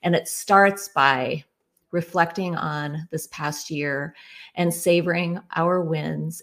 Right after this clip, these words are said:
and letting go and forgiving our losses, our defeats, our challenges, our struggles, and so on. So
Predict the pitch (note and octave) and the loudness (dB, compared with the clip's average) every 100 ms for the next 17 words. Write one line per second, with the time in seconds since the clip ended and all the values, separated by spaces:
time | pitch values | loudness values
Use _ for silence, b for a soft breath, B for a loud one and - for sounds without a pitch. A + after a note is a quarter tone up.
0 | - D#3+ D#3 E3+ F3 A3 F#3+ D#3+ D#3 D#3 | -8 -8 -4 -4 0 0 0 0 -2 -4
1 | D3+ D3+ C#3+ C#3+ C#3+ D3+ D#3 D#3+ E3 E3 | -10 -8 -8 -8 -10 -10 -2 0 0 0
2 | E3 D#3+ D3+ - - - - - F#3 F3 | 0 0 -2 -8 -8 -8 -12 -8 -2 -2
3 | F3 - - D3 - F3+ E3+ E3 D#3 C#3 | -4 -12 -12 -10 -4 0 0 0 -2 -4
4 | D3+ - D#3+ D3 C#3+ - C#3+ - D3 D3 | -10 -8 -6 -4 -6 -8 -12 -10 -10 -10
5 | E3+ - - B B B B B B B | -12 -14 -18 B B B B B B B
6 | - - C#4+ A#3 E3 | -14 4 8 10 8